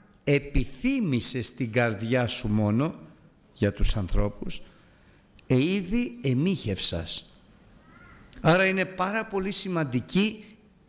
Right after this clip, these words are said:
η θέση μας, η σχέση μας, αλλά και οι σκέψεις μας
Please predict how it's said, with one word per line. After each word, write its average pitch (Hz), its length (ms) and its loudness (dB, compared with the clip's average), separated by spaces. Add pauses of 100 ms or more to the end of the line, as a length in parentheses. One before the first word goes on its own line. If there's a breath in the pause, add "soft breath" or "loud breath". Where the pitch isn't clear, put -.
(140)
η 151 160 2
θέση 202 680 2
μας, 170 480 -4 (400 loud breath)
η 135 120 2
σχέση 208 720 4
μας, 190 560 -2 (440 loud breath)
αλλά 131 640 2 (240)
και 139 160 2
οι 131 80 0
σκέψεις 180 800 2
μας 233 480 -2